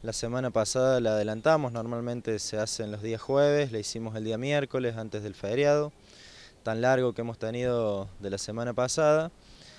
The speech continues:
Y sí, como bien decís, Esteban, se aprobaron varios temas económicos, como presupuesto dos mil veintitrés, tarifaria y una serie de, de, de paquetes que son los paquetes económicos que habitualmente se tratan a fin de año, ¿no?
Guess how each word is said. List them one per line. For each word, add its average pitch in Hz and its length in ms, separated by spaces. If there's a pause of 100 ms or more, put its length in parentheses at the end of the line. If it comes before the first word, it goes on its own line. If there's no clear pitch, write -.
(300)
Y 127 340
sí, 170 280
como 135 220
bien 139 180
decís, 135 400
Esteban, 139 460
se - 180
aprobaron 123 500
varios 123 280
temas 123 280
económicos, 131 680
como 101 240
presupuesto 110 600
dos 110 120
mil 113 140
veintitrés, 123 600
tarifaria 123 720
y 110 80
una 107 200
serie 117 320
de, 98 360
de, 95 220
de 98 100
paquetes 120 540
que 92 380
son 113 380
los 101 120
paquetes 110 400
económicos 120 680
que 98 300 (600)
habitualmente 131 720
se - 140
tratan 120 320
a 110 60
fin 120 180
de 131 80
año, 107 260
¿no? 117 160